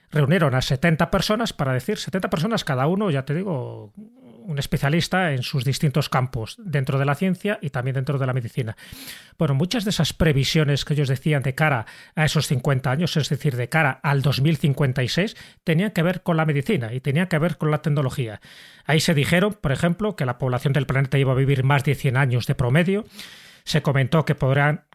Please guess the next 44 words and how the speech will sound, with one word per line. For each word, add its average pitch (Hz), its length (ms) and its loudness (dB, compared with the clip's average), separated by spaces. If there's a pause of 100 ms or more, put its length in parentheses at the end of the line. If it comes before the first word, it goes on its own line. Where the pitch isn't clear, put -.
crearse, 139 680 0
más 147 220 -2
bien 156 220 4
recrearse, 131 840 0
órganos 131 480 2
y 143 40 -2
partes 135 340 -2
humanas, 131 440 0 (120)
humanas 135 420 2
con 131 140 0
células 131 420 0
madre 135 380 2 (260)
y 156 80 -2
que 151 120 -2
se 135 160 0
construirán 139 560 2
robots 131 300 2
con 131 120 0
inteligencia 131 460 0
similar 123 420 0 (480)
al 135 160 0
de 127 80 0
las 120 160 -2
personas. 180 560 2 (380)
Se 151 180 2
dijo 170 260 4
que 165 100 2
iban 160 180 4
a 160 60 4
existir 131 440 0
falsas 170 480 2
memorias 143 500 4
o 147 60 4
recuerdos 135 480 2
que 151 100 0
podrán 143 280 2
ser 151 140 2
implantados 139 540 2
en 151 60 2
la 135 100 0
cabeza 147 320 0
de 127 120 0
manera 127 340 2
rutinaria. 135 840 0